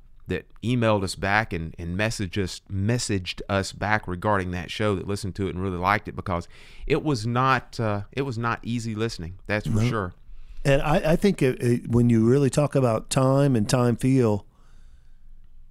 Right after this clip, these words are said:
Speaker 2: you know, I think it's a twofold thing. One, you know, someone who's really in touch with that, that kind of separates the men from the boys,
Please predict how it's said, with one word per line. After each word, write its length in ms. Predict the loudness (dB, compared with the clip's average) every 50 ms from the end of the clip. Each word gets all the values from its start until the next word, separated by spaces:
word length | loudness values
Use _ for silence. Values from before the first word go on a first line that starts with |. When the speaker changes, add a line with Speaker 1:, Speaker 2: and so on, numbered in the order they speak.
| -2
Speaker 2:
you 100 | 2 2
know, 160 | 4 4 4 2
I 60 | 2
think 220 | 2 2 0 2
it's 160 | 0 -2 -2
a 80 | -4 -4
twofold 580 | 0 2 4 4 4 4 4 2 2 2 2 2
thing. 300 | 2 4 4 4 2 2
One, 480 | 4 4 4 4 4 2 0 0 -4 -6 -12 -20 -20 -8 -2
you 120 | 0 2
know, 300 | 2 2 2 0 -2 -4 -10 -18 -16 -8
someone 300 | -4 0 2 4 4 4
who's 200 | 4 4 4 2
really 380 | 2 2 4 4 4 4 4 2
in 140 | 2 0 0
touch 320 | 0 0 0 0 0 0
with 160 | -2 0 0
that, 400 | 0 2 2 2 0 -2 -6 -12 -20 -20 -20 -20 -20 -20 -20 -20 -20 -20 -18 _ -6
that 160 | -4 -4 0
kind 160 | 2 2 2
of 80 | 2 2
separates 560 | 2 2 2 2 2 2 2 2 0 -2 -4
the 100 | -2 0
men 220 | 2 4 4 4 2
from 180 | 2 2 2
the 60 | 2
boys, 560 | 2 2 4 4 4 4 2 0 -2 -4 -8